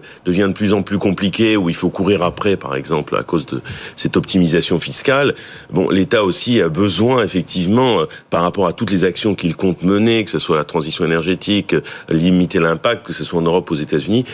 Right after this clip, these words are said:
ben, il faut aussi que les recettes rentrent, hein. Il n'y a pas uniquement que des dépenses à vérifier si elles sont fondées ou infondées. Il faut aussi vérifier. Bah, de ce côté-là,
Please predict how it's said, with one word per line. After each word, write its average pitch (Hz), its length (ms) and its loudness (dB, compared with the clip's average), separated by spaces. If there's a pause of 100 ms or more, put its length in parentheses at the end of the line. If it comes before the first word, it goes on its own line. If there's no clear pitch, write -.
(140)
ben, 76 40 2
il 78 60 4
faut 92 120 -4
aussi 90 180 -2
que - 60 -4
les 87 40 4
recettes 80 380 0
rentrent, 95 320 -2
hein. 71 80 -6
Il 71 40 -4
n'y 69 60 0
a - 60 -4
pas 80 160 2
uniquement 80 420 0
que 73 380 2
des 73 160 0
dépenses 85 500 0
à 71 140 2
vérifier 73 480 -2
si - 140 -2
elles 67 80 -2
sont 71 200 -2
fondées 82 360 0
ou 82 120 4
infondées. 104 400 0 (400)
Il 76 80 -2
faut 85 120 2
aussi 95 200 0
vérifier. 82 400 0 (300)
Bah, 78 180 0
de 92 140 2
ce 85 100 -2
côté-là, 95 640 2